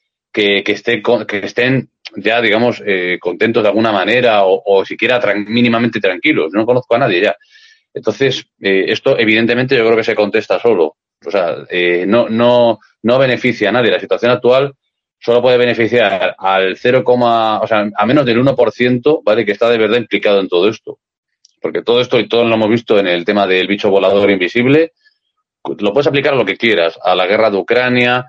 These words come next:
a la inmigración. Todo esto es un debate vacío porque <clears throat> ellos siempre hacen lo mismo, te dicen, vamos a ver, sí, tú eres libre de, de votar, de lo que sea, ¿no?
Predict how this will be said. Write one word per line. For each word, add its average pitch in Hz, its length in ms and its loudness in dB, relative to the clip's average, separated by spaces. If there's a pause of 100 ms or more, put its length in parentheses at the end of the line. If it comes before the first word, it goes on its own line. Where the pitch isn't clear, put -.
(280)
a 98 160 -2
la 92 160 2
inmigración. 92 640 0
Todo 123 160 0
esto 139 160 0
es - 80 -2
un 139 100 2
debate 131 320 2
vacío 127 540 0
porque 98 420 0 (540)
<clears throat> 135 360 0
ellos 147 160 0
siempre 147 200 0
hacen 131 120 -2
lo 113 60 2
mismo, 131 240 2
te 101 80 -2
dicen, 98 300 -2 (400)
vamos 123 160 0
a 117 40 4
ver, 98 160 -2
sí, 135 120 2
tú 156 140 2
eres 160 180 2
libre 151 280 4
de, 113 280 2
de 104 180 2
votar, 143 500 2
de 104 360 4
lo 101 100 0
que - 80 -6
sea, 98 220 0
¿no? 127 180 -4